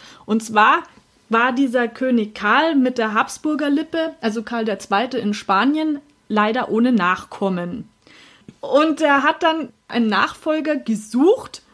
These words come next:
und alle europäischen Mächte haben dann irgendwie ihren Senf dazugegeben und mitdiskutiert, wer würde sich denn da am besten eignen.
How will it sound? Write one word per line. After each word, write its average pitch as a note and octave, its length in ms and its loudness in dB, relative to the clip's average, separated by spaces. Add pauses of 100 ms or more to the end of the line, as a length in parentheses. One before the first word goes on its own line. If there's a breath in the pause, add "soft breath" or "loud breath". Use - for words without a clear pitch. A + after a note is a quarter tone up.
(120 soft breath)
und C4 320 0
alle C#4+ 560 0
europäischen A#3+ 600 -2
Mächte B3 380 -2
haben A#3 180 2
dann G#3+ 160 2
irgendwie G#3+ 340 0
ihren F#3 180 -2
Senf F#3+ 280 0
dazugegeben A#3 720 0
und F#3+ 180 0
mitdiskutiert, A#3 920 -2
wer G3+ 300 0
würde A3 160 2
sich G#3 160 -2
denn G3 140 -2
da F3+ 120 2
am F3 100 -2
besten - 320 -6
eignen. E4+ 360 0